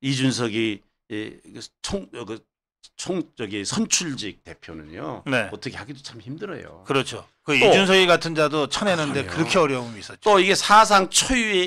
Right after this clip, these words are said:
Speaker 1: 일은 뭐냐?
Speaker 2: 네.
Speaker 1: 수석 최고위원이 지금 일 년간 중징계를 받았다는 거예요.
Speaker 2: 네, 당원권 정지.
Speaker 1: 이것도 있을 수 없는 일이거든요.
Speaker 2: 네.
Speaker 1: 난 이것도 처음 봐요.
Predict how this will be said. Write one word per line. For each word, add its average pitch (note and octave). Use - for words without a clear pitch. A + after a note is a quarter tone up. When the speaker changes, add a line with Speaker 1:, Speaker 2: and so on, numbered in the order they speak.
Speaker 1:
일은 D#3
뭐냐? F#2
Speaker 2:
네. G#2+
Speaker 1:
수석 -
최고위원이 D3
지금 G2
일 F3+
년간 D3+
중징계를 C#3+
받았다는 G2
거예요. B2
Speaker 2:
네, A2+
당원권 B2
정지. G#2+
Speaker 1:
이것도 G#3+
있을 G3
수 C3
없는 B2
일이거든요. A2
Speaker 2:
네. C3+
Speaker 1:
난 B2+
이것도 G3+
처음 G3
봐요. F2+